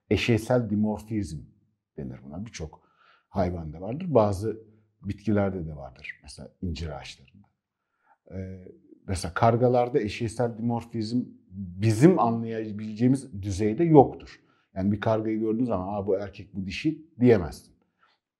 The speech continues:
Çok eğitimli gözler bile, hani, erkekler biraz iridir. Ama şişman bir dişi karga mı yoksa normal bir erkek karga mı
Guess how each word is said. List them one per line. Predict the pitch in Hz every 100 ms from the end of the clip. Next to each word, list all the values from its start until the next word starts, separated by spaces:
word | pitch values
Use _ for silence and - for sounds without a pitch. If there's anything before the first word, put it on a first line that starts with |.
| _
Çok | - 180 185 -
eğitimli | 117 117 123 123
gözler | 127 98 85 82 110
bile, | 196
hani, | 117 113 - _ _ _ -
erkekler | 143 143 127 107 - 151 135 123
biraz | 139 139 - 139
iridir. | 120 110 78 - - _ -
Ama | 92 85
şişman | - - 104 - 143 139 123
bir | 95 - 98
dişi | - 104
karga | - 98 101 127
mı | 85 73 - _ _ -
yoksa | - 90
normal | 110 110 107 104 92
bir | -
erkek | 98 98 120 -
karga | 139 - 95
mı | 170